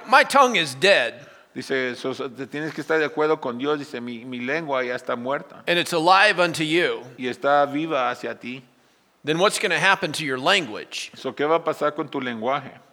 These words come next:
Speaker 1: It's gonna change, isn't it?
Speaker 2: Y se va a cambiar, ¿verdad?
Speaker 1: Okay. If, if you have problems with your thinking,
Speaker 2: Y si tú tienes problemas con tu pensar,
Speaker 1: you can agree with God, "God, that, that part of my life is dead."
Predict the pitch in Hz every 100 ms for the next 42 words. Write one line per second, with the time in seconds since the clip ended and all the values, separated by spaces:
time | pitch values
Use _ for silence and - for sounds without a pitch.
0 | _ _ 156 175 170 - 233 175 117 107
1 | 135 185 220 - 123 131 131 143 139 135
2 | 156 139 120 127 175 - _ _ _ _
3 | _ - 151 156 - - - _ 160 185
4 | - 185 220 175 - 180 180 226 190 170
5 | 156 147 117 104 - - - - 202 208
6 | 247 262 269 254 - _ _ - 127 123
7 | 143 147 160 160 139 131 139 151 - 120
8 | 123 110 113 104 120 135 - - - _
9 | _ _ _ _ _ 170 196 190 156 127
10 | 185 233 151 131 135 117 120 147 - -
11 | - 107 117 226 - - 185 - - 247
12 | 170 147 180 190 143 110 107 101 170 208
13 | 104 92 -